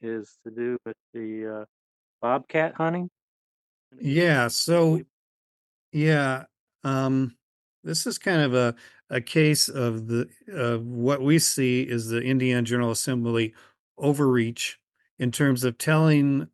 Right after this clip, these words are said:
Speaker 2: um, uh, governmental agencies what to do. So they are,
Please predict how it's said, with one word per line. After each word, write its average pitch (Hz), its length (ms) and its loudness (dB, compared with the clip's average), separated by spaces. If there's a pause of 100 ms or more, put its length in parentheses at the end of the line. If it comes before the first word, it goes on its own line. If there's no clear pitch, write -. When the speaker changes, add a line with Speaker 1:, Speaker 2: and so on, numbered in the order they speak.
Speaker 2:
um, 107 440 -8 (1000)
uh, 113 100 -12 (600)
governmental 143 680 0
agencies 131 1040 -2 (380)
what 123 340 0
to - 160 -6
do. 110 300 -6 (160)
So 127 400 0
they 135 320 2
are, 156 320 2